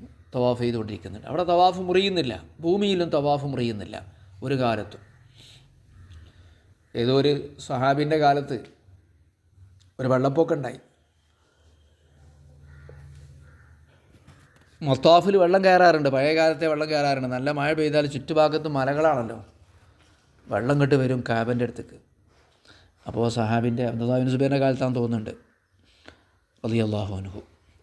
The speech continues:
മത്താഫിൽ വെള്ളം കയറി, തവാഫ് ചെയ്യാൻ പറ്റാത്തൊരു സാഹചര്യം വന്നു. മൂപ്പര് എന്ത് ചെയ്തു എന്നല്ലേ,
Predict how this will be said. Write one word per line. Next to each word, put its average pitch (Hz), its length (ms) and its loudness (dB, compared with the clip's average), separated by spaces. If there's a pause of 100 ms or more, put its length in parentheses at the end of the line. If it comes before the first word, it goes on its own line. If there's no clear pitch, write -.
(680)
മത്താഫിൽ 123 480 0
വെള്ളം 120 280 0
കയറി, 107 280 -4 (1080)
തവാഫ് 117 300 0
ചെയ്യാൻ 123 220 0
പറ്റാത്തൊരു 113 400 -6
സാഹചര്യം 104 520 -8
വന്നു. 101 220 -14 (480)
മൂപ്പര് 123 300 -4
എന്ത് 120 160 0
ചെയ്തു 123 160 -2
എന്നല്ലേ, 104 380 -4